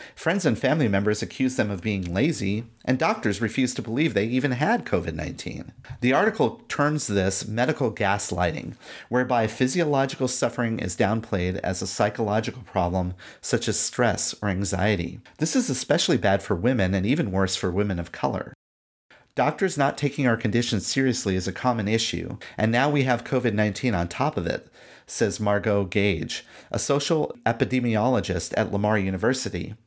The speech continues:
who is also Black. When she sought medical help for her symptoms, doctors in two separate hospitals assumed she was having a drug overdose.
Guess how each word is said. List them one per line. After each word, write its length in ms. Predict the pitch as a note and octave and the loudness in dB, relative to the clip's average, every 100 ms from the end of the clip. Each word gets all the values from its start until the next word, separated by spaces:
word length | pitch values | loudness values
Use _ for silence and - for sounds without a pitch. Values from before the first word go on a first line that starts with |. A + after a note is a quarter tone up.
| _ | _
who 200 | - C3+ | -2 -2
is 160 | - A2 | 0 0
also 260 | B2+ - A2+ | 0 0 0
Black. 540 | G#2+ B2 F#2+ - - - - - - - | 2 0 0 -4 -14 -20 -20 -18 -12 -2
When 140 | B2+ | 0
she 180 | - B2 | 2 0
sought 380 | - D#3 A2+ B2 | 2 2 2 2
medical 300 | C3 C3 G#2+ | 0 2 2
help 200 | D3+ - | 0 0
for 140 | G#2 | 0
her 120 | G2 | 0
symptoms, 580 | F#2+ F2+ F2+ G2 G2 - - | 0 -2 -2 -2 -4 -6 -6
doctors 400 | - D#3+ - E3+ | -2 0 2 2
in 160 | A2+ F#2 | 2 -2
two 240 | - F#3 | 0 0
separate 360 | G3+ F3 D#3+ C3 | 2 0 0 0
hospitals 480 | C#3+ D3 G#2 F#2 G2+ | 0 0 0 -2 -2
assumed 420 | F#2 - C3 G#2 | -4 0 0 -2
she 160 | - A2 | -2 -2
was 200 | G2+ - | -2 0
having 300 | G#2+ G#2+ F2+ | -2 0 -4
a 60 | |
drug 420 | E2+ F2+ G2+ G#2 - | -4 0 0 0 0
overdose. 760 | G#2 G2 - - - - - | 0 0 -2 -4 -4 -6 -6